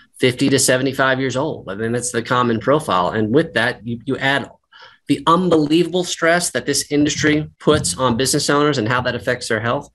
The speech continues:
Unfortunately, we see this play a role much more often than we'd like. And so the main takeaway of this is, I'm not gonna dwell on this, but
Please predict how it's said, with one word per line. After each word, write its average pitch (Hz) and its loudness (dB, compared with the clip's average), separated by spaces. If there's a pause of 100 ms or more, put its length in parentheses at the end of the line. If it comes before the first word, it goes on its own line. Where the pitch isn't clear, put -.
(420)
Unfortunately, 135 0
we 131 0
see - 0
this 127 2
play 127 2
a 120 2
role 120 0 (380)
much 135 2
more 139 4
often 117 0
than 110 -2
we'd 104 -6
like. 82 -6 (680)
And - 0
so 160 4
the 156 -2
main 196 6
takeaway 165 2
of 151 0
this 147 0
is, 127 -6
I'm 165 2
not 165 -2
gonna 139 -2
dwell 127 0
on 156 6
this, 156 0
but 135 0